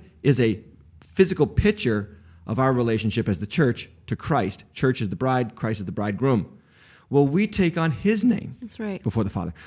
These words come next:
Speaker 1: And by taking on a name, you're taking on our reputation. So names in Scripture is not about just what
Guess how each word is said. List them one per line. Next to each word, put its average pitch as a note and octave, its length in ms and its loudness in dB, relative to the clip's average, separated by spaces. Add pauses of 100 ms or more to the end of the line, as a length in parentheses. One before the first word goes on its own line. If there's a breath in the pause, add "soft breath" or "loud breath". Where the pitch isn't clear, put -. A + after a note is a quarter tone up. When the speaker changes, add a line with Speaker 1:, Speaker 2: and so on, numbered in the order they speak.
(280 loud breath)
Speaker 1:
And C3+ 240 0
by C3+ 160 4
taking F#3+ 320 2
on D#3+ 60 2
a D3 60 4
name, E3+ 220 4
you're C#3+ 100 4
taking D#3 220 0
on C#3 60 0
our B2+ 80 0
reputation. B2+ 800 -4 (400 loud breath)
So C3 360 2
names C#3 680 4
in B2+ 160 4
Scripture C3 440 0
is A#2+ 220 4
not D3+ 200 2
about C3 420 2 (280 loud breath)
just - 280 0 (120)
what B2+ 260 -4